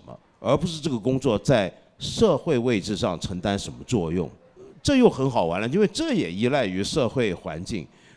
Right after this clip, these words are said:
比如说，我们很多人会觉得开公交，我们今天会觉得开公交好无聊啊，每天的路线都一样，是不是？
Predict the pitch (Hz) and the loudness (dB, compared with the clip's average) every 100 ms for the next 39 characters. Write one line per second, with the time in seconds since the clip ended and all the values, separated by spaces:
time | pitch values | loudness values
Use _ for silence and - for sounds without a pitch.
0 | - 143 190 202 202 117 110 117 135 175 | 2 6 6 4 0 0 -2 -2 2 4
1 | 151 127 120 120 123 - - _ - 175 | 2 0 0 2 0 -4 -20 _ -4 -2
2 | 175 175 180 170 160 160 - _ _ _ | 4 6 6 4 4 0 -16 _ _ _
3 | _ - 104 107 139 147 131 107 117 131 | _ -10 -6 -4 -2 -2 -2 0 -2 -2
4 | 156 160 - 90 90 135 120 90 92 73 | -2 -2 -2 -4 2 6 6 4 0 -2
5 | - _ _ - 113 113 165 156 135 135 | -8 _ _ -4 0 2 4 2 0 -4
6 | 139 120 120 110 90 104 87 - 104 - | -4 0 2 2 0 -2 -4 -6 -6 -4
7 | 98 | -4